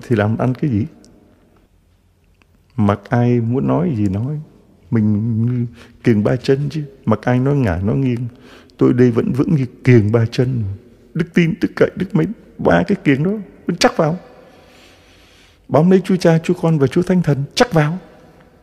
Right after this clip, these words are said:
Cái gì cũng sợ, sợ người ta nói, sợ người ta cười, sợ người ta chê. Mình làm điều tốt, làm đúng lương tâm của mình,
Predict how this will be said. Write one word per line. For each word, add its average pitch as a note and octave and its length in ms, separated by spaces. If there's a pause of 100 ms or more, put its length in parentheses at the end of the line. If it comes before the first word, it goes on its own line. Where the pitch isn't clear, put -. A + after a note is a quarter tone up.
(840)
Cái G3 120
gì F3+ 80
cũng G3 200
sợ, E3+ 440
sợ - 240
người D#3+ 100
ta F3+ 160
nói, F#3+ 460
sợ - 220
người D#3 140
ta E3+ 200 (180)
cười, C3+ 300
sợ - 180
người - 120
ta E3 160 (100)
chê. F#3+ 320 (840)
Mình A2 300
làm G#2 180
điều G2+ 160
tốt, E3 260
làm G2+ 260
đúng C#3 200
lương A#2+ 160
tâm A#2 220
của F#2+ 180
mình, F#2+ 240